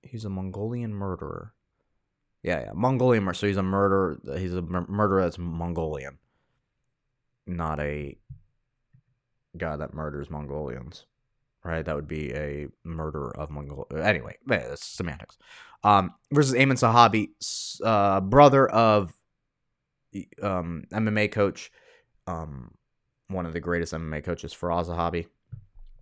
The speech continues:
Very, very crafty fighter, just like Faraz is a very crafty coach. This is a very interesting fight in the sense of thirty-five-year-old versus twenty-nine-year-old in his prime.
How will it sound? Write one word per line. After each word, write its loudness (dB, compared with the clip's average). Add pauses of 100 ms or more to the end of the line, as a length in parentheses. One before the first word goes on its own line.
(680)
Very, 4 (200)
very 8
crafty 4
fighter, 2 (160)
just -8
like -4 (500)
Faraz -2
is -8
a -14
very -4
crafty -4
coach. -4 (800)
This -4
is -2
a -6
very 2
interesting -4
fight 2
in -6
the -4 (120)
sense -4
of -2 (720)
thirty-five-year-old 2 (420)
versus -4 (680)
twenty-nine-year-old 4
in -2
his -6
prime. 2